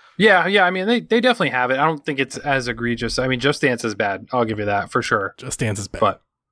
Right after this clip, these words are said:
Speaker 1: yeah. And they're having a big Ubi sale, which I actually didn't look into, but I, I have to look and see, is there anything
Speaker 2: I
Speaker 1: we actually
Speaker 2: bought us
Speaker 1: don't own already? So
Speaker 2: Trials Rising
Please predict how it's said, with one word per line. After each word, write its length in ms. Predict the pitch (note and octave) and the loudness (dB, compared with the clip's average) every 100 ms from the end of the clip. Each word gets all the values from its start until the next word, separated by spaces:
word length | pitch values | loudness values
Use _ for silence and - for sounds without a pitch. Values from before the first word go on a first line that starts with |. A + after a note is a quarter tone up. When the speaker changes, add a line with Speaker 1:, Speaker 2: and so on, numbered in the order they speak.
| _ | _
Speaker 1:
yeah. 200 | A2+ F#2+ - - - - | -4 -4 -8 -16 -18 0
And 200 | D#3 D3+ | 0 4
they're 100 | E3 | 4
having 160 | F3+ F3+ | 4 2
a 40 | |
big 160 | F#3+ E3 | 2 2
Ubi 220 | G#3 F3+ | 2 4
sale, 200 | E3 C#3 | 4 4
which 140 | C3+ | 4
I 100 | C#3+ | 4
actually 260 | F3 - C#3+ | 2 2 0
didn't 240 | C#3 C#3+ | 0 0
look 180 | C3+ C3 | -2 0
into, 420 | C3+ C#3 A2+ G#2+ F#2+ | -2 -2 -4 -4 -2
but 260 | A2+ - C#3+ | -4 -2 -2
I, 120 | C3 | 0
I 20 | |
have 220 | C3+ D3+ | 2 2
to 80 | C#3 | 2
look 120 | C#3 | 0
and 80 | C3 | 0
see, 140 | C#3+ | 2
is 80 | C3 | 4
there 100 | B2 | 6
anything 200 | C3+ F#3 | 6 6
Speaker 2:
I 20 | |
Speaker 1:
we 80 | C3+ | 4
actually 200 | C3 F3 | 4 4
Speaker 2:
bought 120 | F3 | 6
us 140 | C3 C3 | 4 4
Speaker 1:
don't 160 | B2+ | 4
own 40 | C#3 | 6
already? 200 | C#3 D3 | 6 6
So 20 | C#3 | 4
Speaker 2:
Trials 560 | D3 D#3 D#3+ E3 D3+ | 4 2 2 0 -2
Rising 560 | C#3+ C3+ A#2+ G#2+ G#2 | 0 0 2 0 -4